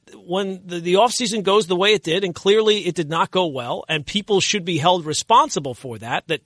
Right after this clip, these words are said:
told you that it was going to go well. But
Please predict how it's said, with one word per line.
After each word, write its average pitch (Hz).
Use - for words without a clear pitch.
told 196
you 185
that 170
it 160
was 262
going 139
to 110
go 98
well. 73
But 196